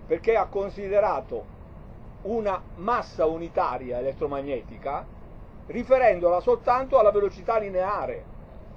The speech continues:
come se noi dalla velocità di un fiume, di cui ignoriamo quale sia la sezione,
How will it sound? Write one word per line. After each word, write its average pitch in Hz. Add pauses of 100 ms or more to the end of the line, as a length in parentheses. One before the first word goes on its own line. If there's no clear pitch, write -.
(120)
come 233
se 254
noi 180
dalla 185
velocità 208 (480)
di 180 (120)
un 196
fiume, 143 (140)
di 180
cui 196
ignoriamo 196
quale 165
sia 220
la 180
sezione, 240